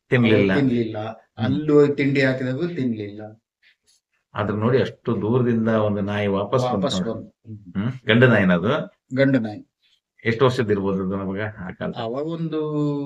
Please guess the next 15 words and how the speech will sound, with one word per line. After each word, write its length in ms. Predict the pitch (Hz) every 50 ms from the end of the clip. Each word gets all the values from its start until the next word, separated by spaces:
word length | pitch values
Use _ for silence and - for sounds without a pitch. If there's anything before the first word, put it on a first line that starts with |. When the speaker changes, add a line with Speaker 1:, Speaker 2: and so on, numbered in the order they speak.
| 143 139 139 _ _ _ _ _ _ _ _ _ _ _ - -
Speaker 2:
ಸಾಮಾನ್ಯ 360 | - 123 127 139 151 156 160
ಒಂದ್ 260 | 160 160 156 151 147 143
ಎರಡ್ 280 | 135 135 135 139 135
ಮೂರ್ 280 | 139 143 143 143 143 139
ವರ್ಷ, 220 | 143 143 - - 202 180 151
ಎರಡ್ 320 | 135 131 127 139 151 160
ವರ್ಷ 220 | 180 175 175 -
ಇರ್ಬೋದು. 280 | 208 202 180 175 170 175
Speaker 1:
ಎಷ್ಟನೇ 280 | 170 165 165 160 165 156
ಇಸ್ವಿ 240 | 131 127 123 123
ಇರ್ಬೋದು 280 | 113 107 101 101 104 95
ನಾಗೇಂದ್ರಪ್ಪ 420 | 104 101 101 95 95 95 - -
ಇದು? 360 | 98 98 95 98 101 120 139 -
Speaker 2:
ಇಸ್ವಿ 680 | 139 139 - - - 175 180 180 180 170 160 156 160 165 165 175 170 _ _ _ _ _ _ _ _ _ _ _ _ _ _ _ _ _ _ _ -
ಎಪ್ಪತ್ನಾಲ್ಕು. 840 | 135 131 - 190 180 175 170 170 160 156 156 147 - - - -